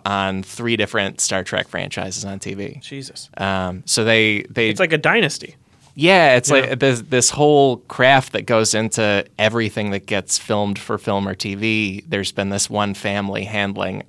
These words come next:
Speaker 1: a lot of it
Speaker 2: Yeah.
Speaker 1: behind the scenes.
Speaker 2: They're the
Speaker 1: Yeah.
Speaker 2: Bush of politics to
Speaker 1: <laughs>
Speaker 2: makeup.
Speaker 1: Right, right. <laughs>
Speaker 2: Yeah. Anytime a,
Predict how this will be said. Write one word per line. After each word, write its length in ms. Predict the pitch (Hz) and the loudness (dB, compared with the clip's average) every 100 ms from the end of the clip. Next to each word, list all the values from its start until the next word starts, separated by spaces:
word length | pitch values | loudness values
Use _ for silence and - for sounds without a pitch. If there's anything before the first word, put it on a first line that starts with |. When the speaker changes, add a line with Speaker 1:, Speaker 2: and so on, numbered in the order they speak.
| - | 2
Speaker 1:
a 120 | 110 | 2
lot 260 | 98 98 117 | 2 2 0
of 140 | 95 | -2
it 160 | 80 - - | -8 -10 -4
Speaker 2:
Yeah. 120 | 127 | 0
Speaker 1:
behind 160 | 110 98 | 0 -2
the 40 | |
scenes. 380 | 95 - - - _ - | -4 -6 -10 -16 _ -16
Speaker 2:
They're 160 | - 120 | -6 -4
the 60 | 107 | -2
Speaker 1:
Yeah. 120 | 104 | 0
Speaker 2:
Bush 320 | 127 123 - | 2 2 -2
of 200 | 117 - | -6 -6
politics 720 | - 120 117 - 120 - - - | 0 0 0 -4 -6 -6 -6 -2
to 340 | 113 117 117 - 214 | 0 0 -2 0 4
Speaker 1:
<laughs> 40 | |
Speaker 2:
makeup. 500 | 175 151 - 151 147 262 - 226 - 233 | 6 6 4 2 0 -2 -8 -8 -8 -8
Speaker 1:
Right, 300 | 202 185 160 | 0 2 4
right. 600 | 160 135 - 190 - 156 | 2 0 2 0 0 -4
<laughs> 60 | - | -4
Speaker 2:
Yeah. 240 | 123 120 - _ | -6 -8 -14 _
Anytime 540 | 147 143 139 131 123 | 2 2 2 2 2
a, 80 | 120 | 0